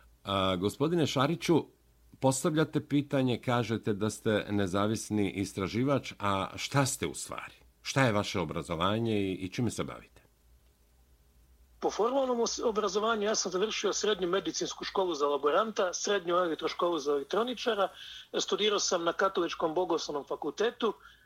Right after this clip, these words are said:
Speaker 2: gdje sam, e, magistrirao teologiju i filozofiju, a nakon toga sam imao gotov doktorat iz crkvene istorije koji su mi, e, tada onemogućili da branim, jer sam ušao u sukob sa, tamo sa autoritetima svojim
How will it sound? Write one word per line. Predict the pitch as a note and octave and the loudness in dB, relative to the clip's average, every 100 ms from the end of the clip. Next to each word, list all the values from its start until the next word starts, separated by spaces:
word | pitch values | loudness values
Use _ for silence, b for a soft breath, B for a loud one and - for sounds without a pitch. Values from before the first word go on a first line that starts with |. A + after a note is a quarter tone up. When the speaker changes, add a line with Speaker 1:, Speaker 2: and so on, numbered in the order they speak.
| B | B
Speaker 2:
gdje | D#3+ G3+ | -4 -2
sam, | - F#3+ E3+ - | 0 0 -2 -2
e, | - | -2
magistrirao | D#3 D#3 D#3 - G3 G3 F3+ | 0 0 -2 -2 -2 0 -2
teologiju | - D#3+ E3+ D#3+ D#3+ | 0 0 2 0 0
i | D3 | 0
filozofiju, | E3+ D3 C3 C#3 - G3 B3 C4 _ B B B B _ | 0 0 0 -2 0 0 -2 -4 _ B B B B _
a | - D#3+ E3 | 2 4 4
nakon | F#3+ A#3 A3 | 2 0 0
toga | A#3+ A#3+ | 0 0
sam | - G#3 | 0 0
imao | G#3+ | 0
gotov | F#3 G#3+ - D3+ | 0 0 0 -2
doktorat | C#3+ - D#3 D3 A3+ G3 | -2 0 0 2 0 -2
iz | - | -4
crkvene | G3+ F3+ D#3+ D#3+ | -4 -2 0 0
istorije | G3+ - A3+ A3 G3+ | 0 0 0 2 0
koji | G#3 G3 | 0 0
su | - | 0
mi, | F#3 F3 | 0 -2
e, | F#3+ B B B B - F3 E3 D#3+ | -4 B B B B 0 2 2 0
tada | F#3+ F3+ E3 | 0 2 2
onemogućili | D#3+ D#3+ D#3 F3 - D#3+ | 2 2 2 2 0 0
da | D#3 | 0
branim, | D#3 C#3+ B2 A#2+ - - _ | 2 2 0 -4 -12 -16 _
jer | F#3+ E3 | -2 0
sam | F3 E3+ | 0 0
ušao | D#3+ D#3+ | 0 0
u | |
sukob | - E3 D3 | 0 -2 -2
sa, | C3+ G3 | -4 -2
tamo | - D#3 C#3 | 0 0 0
sa | - | 0
autoritetima | C#3 - C#3+ - G3 G#3+ B3 A#3 | 0 2 -2 0 -2 0 0 0
svojim | - A3 A3 | 0 0 0